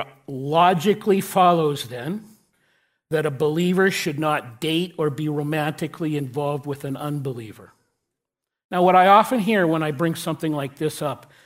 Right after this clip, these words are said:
is they'll say stuff like this, "Well, I'm just gonna date them, I'm gonna be in a relationship with them,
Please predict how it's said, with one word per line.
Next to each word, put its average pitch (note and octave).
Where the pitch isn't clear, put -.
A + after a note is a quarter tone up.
is D3
they'll E3+
say F#3
stuff F3
like D3+
this, -
"Well, G3
I'm F3
just G#3
gonna A3
date F3
them, B3+
I'm -
gonna D3
be F#3
in G3
a G3
relationship G3
with G3+
them, A3+